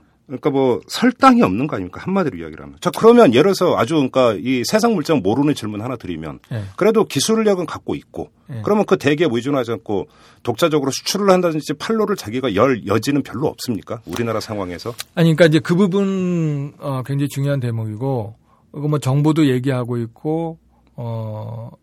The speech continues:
Speaker 2: 제가 이제 그 기업계에 있는 분이라든가 학계에 있는 분들한테 얘기했-, 저, "그럼 대안이 뭡니까?" 그랬을
Speaker 1: 예.
Speaker 2: 때 결국 대기업과의 거래 의존도를 최소화시키는 것이
Speaker 1: 그렇죠.
Speaker 2: 답입니다.
Speaker 1: 그렇죠.
Speaker 2: 네? 그렇잖아요.
Speaker 1: 예.
Speaker 2: 그렇잖아요. 예를 들면 자기가 기술력이 있고,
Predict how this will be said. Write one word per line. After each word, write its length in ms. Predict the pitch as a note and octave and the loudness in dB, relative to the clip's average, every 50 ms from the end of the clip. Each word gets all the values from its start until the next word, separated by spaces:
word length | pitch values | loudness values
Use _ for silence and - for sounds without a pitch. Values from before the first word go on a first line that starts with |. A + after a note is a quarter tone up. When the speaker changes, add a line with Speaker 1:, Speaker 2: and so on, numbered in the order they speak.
| _ _ | _ _
Speaker 2:
제가 280 | - C#3 C3+ C#3+ C#3 | -6 -4 -2 0 0
이제 280 | C3+ B2+ A#2+ C3 B2+ B2 | -2 -2 -4 -4 -6 -6
그 640 | B2 - A#2+ A#2 A#2 A2+ A2 A2+ A#2 A#2+ A#2 A#2 B2+ A#2 | -8 -8 -8 -8 -6 -6 -8 -8 -10 -12 -14 -14 -16 -12
기업계에 400 | - - C#3 C3 B2 - C#3 C3 | -4 -2 -2 -2 -2 -4 -4 -4
있는 240 | C3 B2+ B2+ B2+ B2 | -4 -4 -4 -6 -6
분이라든가 540 | A#2 A#2+ A#2 A#2 A2+ A#2 A2 A2+ A2 A2+ A2+ | -6 -6 -6 -6 -6 -8 -8 -8 -8 -8 -8
학계에 220 | A2+ A#2 - E3 | -10 -8 -6 -4
있는 180 | D#3+ D3+ C#3+ C3+ | -4 -4 -4 -4
분들한테 800 | B2+ A#2+ A#2+ A2+ A#2 A2+ A2 G#2+ - B2 B2 B2 A#2 A2 A2+ - | -6 -6 -8 -8 -8 -8 -10 -10 -12 -10 -10 -8 -8 -10 -10 -10
얘기했-, 320 | B2 B2 B2 A#2 C3 A#2+ A2+ - - _ _ - | -10 -10 -8 -8 -8 -10 -10 -12 -16 _ _ -18
저, 240 | - A#2 G#2+ G#2+ - _ _ _ | -14 -14 -14 -14 -16 _ _ _
"그럼 180 | - B2+ D#3+ E3+ | -6 -4 -4 -2
대안이 300 | B2 E2+ F#2 A2 C3+ F#3 | -4 -4 -2 -2 0 0
뭡니까?" 440 | F#3 C#3 A#2 A#2 A#2 A#2 E3 C#3+ A#2+ | 0 0 0 0 0 2 0 0 0
그랬을 200 | A2 G#2+ G2+ G#2 | 0 -4 -4 -4
Speaker 1:
예. 40 | G2 | -2
Speaker 2:
때 240 | E3+ E3 B2 G2+ - _ _ _ - - - - | 0 0 -2 -2 -6 _ _ _ -20 -20 -8 0
결국 260 | D#3 E3 G#3+ A#3 - | 0 2 2 2 0
대기업과의 840 | A2 A2 C3+ C#3+ E3 F#3 F3+ F3+ F3 E3 D3+ - _ - D#3 D#3 F3 | 2 0 2 4 6 6 8 8 6 4 0 -4 _ 2 2 2 2
거래 240 | - - B2+ C#3+ E3+ | 2 0 4 6 6
의존도를 520 | D#3+ D3 C3+ C#3+ C3+ C3 A#2 B2 B2+ E3+ D#3+ | 6 6 6 4 0 0 0 -2 -2 -4 -4
최소화시키는 720 | - - A#3+ A3+ C4 B3+ - - - - F#3 E3 D#3 C3+ | -2 -2 -2 0 0 -2 -2 -4 -8 -6 -4 -4 -2 -2
것이 360 | B2 A#2 A2 - D#3+ E3+ F#3 F3+ | -4 -4 -6 -4 -6 -6 -4 -2
Speaker 1:
그렇죠. 200 | F#3 F#3+ F3 - | -2 -2 -2 -2
Speaker 2:
답입니다. 680 | - B2+ C3 F3 G3 F#3 D3 A2 G#2 G2+ G2+ G#2 G#2+ | 0 0 2 2 2 0 -2 -4 -4 -8 -8 -6 -4
Speaker 1:
그렇죠. 360 | C3 C#3+ G2 - - F#2+ F#2 _ _ _ - | -4 -4 -6 -6 -10 -12 -12 _ _ _ -10
Speaker 2:
네? 100 | D3+ D#3+ | -10 -6
그렇잖아요. 540 | - D#3+ D#3 F3+ F3+ D3 A#2 A#2 D3 F#3 A#2 | -4 -2 0 2 2 2 0 -2 -4 -4 -4
Speaker 1:
예. 160 | A2+ G2+ E2 D2+ - | -4 -4 -6 -6 -10
Speaker 2:
그렇잖아요. 300 | - - E3 E3+ D3+ D3+ | -14 -4 0 2 6 6
예를 160 | F3 F#3 G#3 E3+ | 6 6 6 4
들면 240 | F3+ D#3+ E3+ F#3+ | 4 4 4 2
자기가 260 | - C#3 C3+ D#3 - E3 | 2 2 2 2 2 0
기술력이 460 | - D3 C3+ F3 F3 F3 E3 E3+ D#3+ | 0 -2 0 2 2 2 2 2 0
있고, 380 | B2+ A#2 - F3 E3 B2+ G2+ | 0 0 2 2 2 2 0